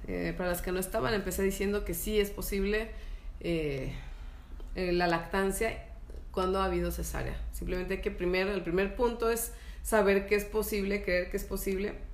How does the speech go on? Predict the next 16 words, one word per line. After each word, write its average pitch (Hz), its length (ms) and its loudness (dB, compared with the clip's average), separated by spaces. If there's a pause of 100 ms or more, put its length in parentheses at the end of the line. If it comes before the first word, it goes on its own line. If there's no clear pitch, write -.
(540)
y 226 140 -4
trabajar 202 420 2
por 208 120 4
un 208 120 4
entorno, 220 580 0 (840)
eh, 165 640 2 (300)
amable 220 500 4
con 190 140 2
la 180 60 2
oxitocina, 208 760 0 (260)
¿sí? 165 380 -2 (420)
Para 214 560 4 (180)
que 185 80 -4
se 170 160 -2
pueda, 170 680 0
eh, 160 480 -2